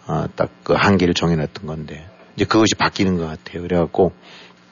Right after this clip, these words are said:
이미 이제 그 기시다 새 내각 같은 경우가 그 가기도 열어갖고 그 이제 외교 안보 정책의 어떤 방향을 완전히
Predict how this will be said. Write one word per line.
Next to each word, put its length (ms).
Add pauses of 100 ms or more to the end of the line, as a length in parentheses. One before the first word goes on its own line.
(640)
이미 220
이제 440
그 140
기시다 340
새 240
내각 380
같은 320
경우가 400 (960)
그 320 (240)
가기도 420
열어갖고 760 (400)
그 480
이제 160
외교 260
안보 240
정책의 840
어떤 280
방향을 400
완전히 440